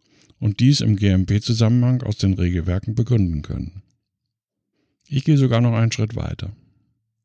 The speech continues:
Wenn Sie G-M-P-Compliance aus persönlicher Überzeugung betreiben, wirken Sie am glaubwürdigsten. Das Erreichen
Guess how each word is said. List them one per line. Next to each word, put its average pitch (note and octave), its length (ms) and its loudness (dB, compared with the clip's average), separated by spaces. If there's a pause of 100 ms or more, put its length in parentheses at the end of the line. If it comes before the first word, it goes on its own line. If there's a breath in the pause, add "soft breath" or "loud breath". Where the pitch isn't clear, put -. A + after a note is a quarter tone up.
(380)
Wenn A#2 160 4
Sie A#2 140 2
G-M-P-Compliance C3 880 2
aus - 140 -4
persönlicher B2 560 2
Überzeugung A#2 600 2
betreiben, F#2+ 640 -2 (460 soft breath)
wirken G#2+ 300 2
Sie A2+ 140 2
am C3 120 2
glaubwürdigsten. E2+ 840 -2 (1500)
Das - 200 -4
Erreichen G2+ 680 2